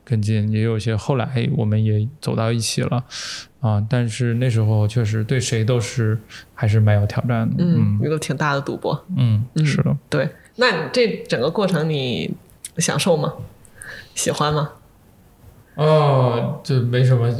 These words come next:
Speaker 1: 我觉得不太享受啊。我觉得，
Speaker 2: <laughs>
Speaker 1: 呃，就我们这些年一直在融资，我们几乎平均每一年都会完成一轮新的融资，
Speaker 2: 嗯。
Speaker 1: 所以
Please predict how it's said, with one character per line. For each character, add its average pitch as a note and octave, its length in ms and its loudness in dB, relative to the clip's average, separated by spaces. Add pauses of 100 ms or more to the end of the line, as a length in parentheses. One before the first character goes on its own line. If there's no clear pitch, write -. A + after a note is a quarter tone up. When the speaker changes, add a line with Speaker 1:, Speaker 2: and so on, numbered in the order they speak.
Speaker 1:
我 C3 160 2
觉 B2+ 140 2
得 C3 60 2
不 A#2+ 120 2
太 C#3 160 4
享 A2 220 2
受 B2 180 0
啊。 G#2+ 160 -4 (320)
我 A2+ 60 2
觉 C#3+ 100 0
得， E3 100 4 (460)
Speaker 2:
<laughs> - 520 0
Speaker 1:
呃， C#3+ 180 4
就 D#3 100 2
我 D#3+ 140 2
们 B2 100 2
这 D#3+ 100 2
些 E3+ 140 2
年 C#3 220 2
一 D3+ 60 0
直 B2+ 120 2
在 B2 140 4
融 A2 200 4
资， A2 240 0
我 A2+ 160 4
们 A2+ 120 2
几 A#2 100 0
乎 D#3+ 160 2
平 C#3 220 0
均 D#3 100 2
每 C3+ 120 2
一 A2+ 100 0
年 A2+ 240 2
都 A2+ 120 2
会 A2+ 180 2
完 G#2+ 200 2
成 G#2 500 2
一 G#2+ 120 4
轮 G#2 180 2
新 A2 180 -2
的 G#2+ 80 4
融 A2+ 220 0
资， A#2+ 120 -2
Speaker 2:
嗯。 B2 40 -4
Speaker 1:
所 A#2+ 160 -2
以 A#2 140 0